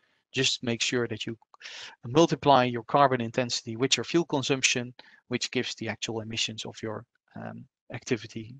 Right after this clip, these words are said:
um, of truck driving. Um, what's typically important as well, next to the absolute emissions that are being recorded, is of course to record the carbon intensity, as it's sometimes called. Um, so how many,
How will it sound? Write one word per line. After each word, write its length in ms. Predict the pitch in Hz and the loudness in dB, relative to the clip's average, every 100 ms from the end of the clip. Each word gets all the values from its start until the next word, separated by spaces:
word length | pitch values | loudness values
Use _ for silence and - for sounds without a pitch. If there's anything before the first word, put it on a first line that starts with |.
| 147 | -12
um, 300 | 110 107 110 | -10 -10 -10
of 120 | 117 - | -10 -2
truck 200 | 127 - | -2 0
driving. 440 | 113 104 - 113 _ _ _ _ - - - - - _ _ - | 0 -2 -4 -16 _ _ _ _ -20 -20 -20 -20 -20 _ _ 2
Um, 520 | 131 123 123 123 127 - _ _ _ _ - | 6 6 4 0 -8 -16 _ _ _ _ 0
what's 160 | 139 | 4
typically 360 | - 175 151 160 | 6 6 6 4
important 480 | 147 170 170 156 139 | 6 8 6 6 0
as 140 | 127 | 2
well, 340 | 127 147 131 113 | 8 8 8 4
next 320 | 139 147 - | 2 2 2
to 280 | - 123 120 | 0 -4 -4
the 220 | 123 127 151 | -4 -2 0
absolute 460 | 156 - 135 127 | 0 0 0 -2
emissions 440 | 120 120 - 123 113 | -2 -4 -4 -6 -6
that 180 | 120 | -6
are 80 | 113 | -6
being 240 | 107 117 113 | -8 -8 -10
recorded, 480 | 113 120 117 113 117 | -10 -8 -8 -8 -10
is 80 | |
of 160 | 113 - | -10 -8
course 300 | - 117 110 | -4 -4 -4
to 260 | - 113 113 - - - - | -4 -6 -8 -14 -20 -14 -6
record 480 | 120 - 127 123 - | -4 2 4 4 -2
the 260 | 120 120 117 | -8 -8 -4
carbon 300 | - 135 127 | 4 6 4
intensity, 640 | 123 123 147 131 120 110 113 | -4 0 2 2 -2 -10 -8
as 100 | 110 | -8
it's 160 | 110 | -4
sometimes 380 | - 113 110 113 | -4 -4 -6 -6
called. 320 | - 107 - - _ _ _ - | -6 -6 -10 -20 _ _ _ -14
Um, 160 | 113 | -10
so 220 | 120 123 110 | -6 -4 -4
how 280 | 107 117 | 2 4
many, 500 | 127 123 120 117 117 | 4 0 -2 -4 -8